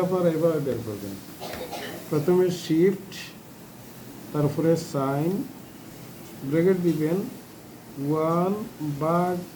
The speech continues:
টু, ব্র্যাকেট ক্লোজ করবেন, মানে sin ইনভার্স ওয়ান ভাগ টু সমান, এই দেখেন তিরিশ ডিগ্রি চলে আসছে। তো sin হাফ, মানে হাফের পরিবর্তে sin তিরিশ ডিগ্রি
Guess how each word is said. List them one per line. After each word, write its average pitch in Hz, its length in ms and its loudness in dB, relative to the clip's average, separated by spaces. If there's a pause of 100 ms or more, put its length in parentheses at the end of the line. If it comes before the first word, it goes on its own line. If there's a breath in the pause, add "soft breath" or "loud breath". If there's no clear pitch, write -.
(120)
টু, 160 140 0 (400)
ব্র্যাকেট 147 340 2
ক্লোজ 156 200 0 (100)
করবেন, 160 320 2 (920)
মানে 143 180 6 (160)
sin 160 340 4 (560)
ইনভার্স 165 420 2 (180)
ওয়ান 156 160 0 (100)
ভাগ 147 120 2 (100)
টু 143 60 0 (140)
সমান, 120 280 0 (1000)
এই 156 120 2
দেখেন 143 220 6 (120)
তিরিশ 139 260 2
ডিগ্রি 143 260 4
চলে 117 220 0
আসছে। - 180 -8 (960)
তো 147 80 2 (920)
sin 170 320 6 (1800)
হাফ, 180 200 2 (800)
মানে 143 140 4 (100)
হাফের 196 340 4
পরিবর্তে 175 420 4
sin 156 220 0
তিরিশ 147 220 0
ডিগ্রি 143 160 2